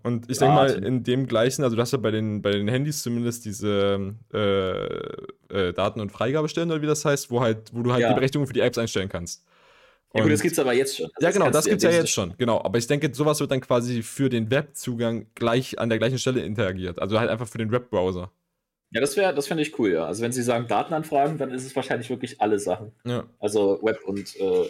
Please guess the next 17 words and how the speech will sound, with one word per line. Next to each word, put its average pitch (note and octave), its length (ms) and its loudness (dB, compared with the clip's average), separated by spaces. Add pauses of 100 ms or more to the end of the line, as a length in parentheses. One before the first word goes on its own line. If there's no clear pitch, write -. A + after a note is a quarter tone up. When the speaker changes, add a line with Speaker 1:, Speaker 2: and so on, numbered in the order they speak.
(120)
Speaker 2:
Apps. - 440 -6 (480)
Speaker 1:
Eben. A2 300 -4 (100)
Speaker 2:
Fänd G#3+ 120 -2
ich - 120 -4
cool. F3+ 240 2 (340)
Speaker 1:
Jo. C#3 240 -2
Speaker 2:
Ist C#3 140 2
halt C#3+ 160 0
nett A#2+ 160 0
positiv C3+ 320 -2
für - 80 -2
uns. - 220 -6
Mal G#2+ 80 -2
gucken, C3+ 280 -2
wie A#2+ 60 2
sie's A2+ 160 -6
umsetzen. D3 600 -2